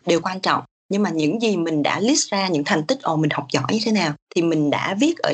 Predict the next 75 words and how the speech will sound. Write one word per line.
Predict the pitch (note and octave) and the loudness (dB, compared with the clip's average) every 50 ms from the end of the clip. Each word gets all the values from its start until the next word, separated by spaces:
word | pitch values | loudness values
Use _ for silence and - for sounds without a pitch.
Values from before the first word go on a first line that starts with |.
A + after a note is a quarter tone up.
| C#3+ - | 0 0
trong | G#3+ G3 F#3+ F#3+ F#3+ | 0 0 2 0 0
cái | F#3+ G3+ G3+ | -2 -2 0
phần | G3+ F3 D3+ | 0 0 0
C | D3+ - F#3+ F3+ F3 | 0 0 -2 0 0
V | F3+ F3 F3 D#3 | 0 0 2 0
rồi. | D#3 C3+ C3+ C3 - _ _ _ _ - | 0 -2 -2 -4 -8 _ _ _ _ -2
Nhưng | G#3+ A3 G#3+ | 0 0 0
mà | F#3 | 0
mình | E3 D#3+ E3 D#3 | -2 -2 -2 -2
có | D3+ A3 - | -2 -2 -2
thể | - D#3 | 0 0
nhắc | F3 G3+ B3 A#3 | 0 0 0 0
lại | A3+ E3+ - - | -2 -4 -4 -2
thêm | - F#3+ G3 F#3+ F#3 | -2 -2 0 0 -2
là, | F3 D#3+ | -2 -4
ồ, | E3 - - D#3 D#3 | -4 -2 -2 0 0
mình, | D#3 C#3 D#3 D3 C#3+ - _ - | 2 2 2 0 -2 -4 _ -6
mình | - D3+ | -4 -2
đã | - - - | 0 -2 -2
hơn | - - B3 B3+ B3 A#3+ A#3 A3+ | 0 0 0 2 2 0 -2 -2
cái | B3 B3 | -2 -2
gì | A3+ G#3 F#3 E3+ D#3+ D3+ D3+ - - | 0 0 0 2 0 -2 -2 -4 -2
ở | - - C#4+ | -2 0 0
trong | - G3 F#3+ G3 | 0 -2 -2 -2
cái | G#3+ A3 | 0 0
motivation | A3 G#3 G3+ - G#3 G#3 G3 F#3+ G3+ - G#3 G3 F#3 | 0 0 0 -2 -2 -2 -2 -2 0 0 0 0 2
letter | F#3 G3+ G#3 G3+ G3+ F3 E3 D#3 | 0 0 0 0 0 0 0 0
chứ | D#3 G3 | 0 -2
không | G3 - - A3+ G#3+ | -4 -2 -2 0 0
nên | G#3+ A3+ A3 A3 A3 - _ - | 2 2 0 -2 -4 -6 _ -2
lặp | F#3+ F#3+ F#3 - F#3 | 0 0 0 0 -2
lại. | E3+ D3 - - _ _ _ _ - - | -2 -2 -2 -6 _ _ _ _ -4 -2
Nghĩa | F#3+ | 0
là | G3+ F3 - | 0 0 0
cả | C3+ C3 _ _ | -2 -4 _ _
hai | - G3 F#3+ - | -4 -2 -2 0
bổ | - C3+ D#3 | -2 -2 0
trợ | - F#3 - - | 0 -2 -2 0
cho | - E3+ | -2 -2
nhau. | F3+ F3+ F3 E3 E3 - _ _ _ - | 0 0 0 0 -2 -6 _ _ _ -4
Một | D3 C#3 - | -4 -2 0
cái | D#3+ F#3 | 0 0
em | - F#3+ F3+ | 0 0 0
nói | E3 D#3 - - - | -2 -2 -4 -4 -4
thành | C#3+ D3 | -4 0
tích | - G3 G#3 G3+ - | 0 -2 -2 -2 -4
và | - D3 | -2 0
một | C#3+ C#3+ C#3 | 0 0 0
cái | - D3+ E3 | 0 0 0
em | F#3 F3 | 0 0
nói | E3 E3+ | 0 2
về | F3 D#3+ - | 2 0 0
trải | - B2+ A#2+ | 0 -2 0
nghiệm. | D#3 E3 D3+ D3+ - - _ _ _ - - | 0 0 0 0 -2 -6 _ _ _ -14 -8
Chị | - - | -2 0
nghĩ | C#3+ - - - F3 - | 0 2 2 0 -2 0
cái | F3+ F3 | 0 0
đó | F3+ E3+ F3+ | 0 0 0
là, | G3 G3+ F3+ E3 - D#3 D#3 | 0 0 -2 -2 -4 -6 -4
là | - D3 C#3+ | -2 -2 0
cái | C#3 C#3+ D3+ | 0 -2 0
mà | F#3+ G#3 G3+ F#3 E3 | 0 0 0 0 -2
mình | D#3 C#3+ D3+ D3+ | -2 0 0 2
nên | D#3+ F3 F#3+ | 0 0 0
tận | G3 F#3 D3 C#3+ | -2 -2 0 0
dụng | E3+ - - C#3 | -2 -2 -2 -2
tối | - E3+ F3+ | -2 -2 0
đa | F#3+ G3+ F#3+ F#3 F3+ F3 - | 0 0 0 -2 -4 -4 -6
khi | F3+ | -4
mà | F3 D3+ | -2 0
mình | D#3 D3+ D3 D3 | 0 2 2 2
nộp | D3+ C#3 C#3 | 0 -2 -2
hai | - - F#3 F3 | -4 -4 -4 -2
tờ | - D3+ | 0 0
giấy. | D3 D3+ D3 D3 D#3 F3+ G#3+ | 0 2 2 2 2 0 -2